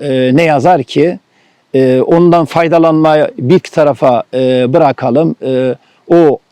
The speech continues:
e, ağırlığı, o kitapların, o yükün, kalitenin, kaliteli bilgilerin ağırlığı altında, e, ezilecektir.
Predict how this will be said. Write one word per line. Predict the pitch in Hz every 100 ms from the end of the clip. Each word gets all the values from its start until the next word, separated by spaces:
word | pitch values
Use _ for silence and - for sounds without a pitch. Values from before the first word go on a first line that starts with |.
| - -
e, |
ağırlığı, | 127 - 143 160 160 143 135
o | 175
kitapların, | 143 - 160 147 139 139 156
o | 180 175
yükün, | 143 147 - 143
kalitenin, | 127 147 165 - 139 139 175 196 - - -
kaliteli | 151 175 175 151 135
bilgilerin | 147 139 135 143 156
ağırlığı | 160 160 147 143 139
altında, | 151 131 120 117 160 165 - _ _ -
e, | 160 160 160
ezilecektir. | 185 147 160 135 151 - 117 -